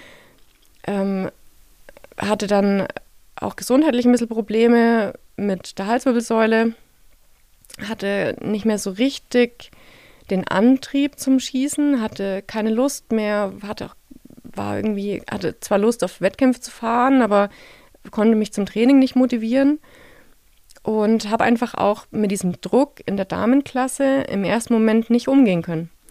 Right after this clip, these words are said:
Also das waren viele Faktoren, die letztendlich dazu geführt haben, dass ich irgendwann gesagt habe, damals war Jan mein Trainer noch, ähm, "Jan, du, wir müssen uns was überlegen,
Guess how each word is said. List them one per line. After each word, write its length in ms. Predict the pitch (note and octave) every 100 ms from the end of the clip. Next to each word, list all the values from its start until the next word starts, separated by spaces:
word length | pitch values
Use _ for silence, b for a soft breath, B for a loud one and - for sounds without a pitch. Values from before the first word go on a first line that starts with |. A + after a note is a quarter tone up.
| B B B
Also 160 | B G3+
das 160 | G3+ -
waren 240 | G#3+ C4
viele 260 | - D4 D#4
Faktoren, 800 | G#3 - - G3+ B3+ C#4+ D4 C#4
die 180 | A3
letztendlich 460 | A3+ F#3+ - A#3 B3
dazu 240 | - -
geführt 320 | F#3+ F#3 B3 C#4
haben, 160 | C4
dass 140 | A3 -
ich 420 | A3 - - - _ - - -
irgendwann 280 | C4 C4+
gesagt 340 | A3 A3+ A#3 -
habe, 180 | A#3+ A#3 - b b b b b b b - - -
damals 360 | G3+ G3+ G3
war 480 | F#3+ F#3 F3 - G1+
Jan 680 | F#3 F#3 F#3+ A3+ A3+ A3+ -
mein 140 | F#3+
Trainer 340 | F3+ G#3 A3+ B3+
noch, 220 | C4 D4+ - B B B B B
ähm, 440 | G#3 G3+ G#3+ G#3 G3+
"Jan, 520 | G#3+ G3 G#3 C#4 D#4+ -
du, 300 | - - A#3+
wir 80 | C4+
müssen 220 | A3 A#3
uns 100 | A#3
was 100 | G#3+
überlegen, 540 | F#3+ F#3+ G3 B3+ D4+